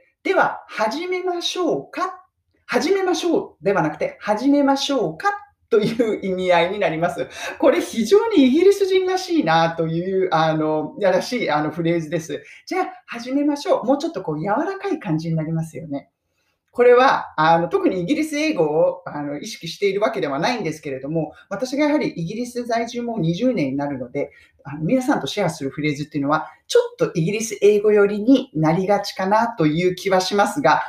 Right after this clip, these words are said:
このshall、shall we get startedっていうフレーズ自体は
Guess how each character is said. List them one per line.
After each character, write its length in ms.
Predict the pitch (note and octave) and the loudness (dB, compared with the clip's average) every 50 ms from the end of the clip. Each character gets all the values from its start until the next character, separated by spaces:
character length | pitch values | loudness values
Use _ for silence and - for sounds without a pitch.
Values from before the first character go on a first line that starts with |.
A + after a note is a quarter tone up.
| - - _ | -10 -16 _
こ 100 | - F3 | 0 2
の 100 | E3 D#3+ | 2 2
shall、 540 | D#3+ - - G3+ - D#4 E4+ - - - - - | 0 0 2 4 4 6 6 4 2 0 -2 -8
shall 400 | - - - G3+ G3 F#3+ F#3+ F#3 | -10 -10 -6 -2 2 2 2 2
we 100 | A#3+ B3 | 0 -2
get 140 | A#3+ G#3+ - | -2 -2 -4
started 380 | - - - - A3 G#3 G#3 | -4 -4 -2 0 0 0 0
っ 20 | - - C3+ - - _ _ _ _ _ | 0 -4 -6 -6 -8 _ _ _ _ _
て 80 | - F3 | -10 -8
い 240 | F3 F#3 F#3+ G3+ G#3+ | -6 -4 -2 -2 -2
う 80 | G3+ | -4
フ 160 | D#3+ - G3 F#3 | -6 -6 -2 -2
レ 100 | G#3+ A#3 | -2 -2
ー 60 | A3+ | -2
ズ 80 | G#3 | -6
自 160 | G3+ - A#3+ - | -10 -12 -6 -4
体 240 | G3+ C#3+ B2+ C3 | -2 -2 -2 -2
は 240 | C3 C#3 C#3 - - | -4 -4 -6 -6 -6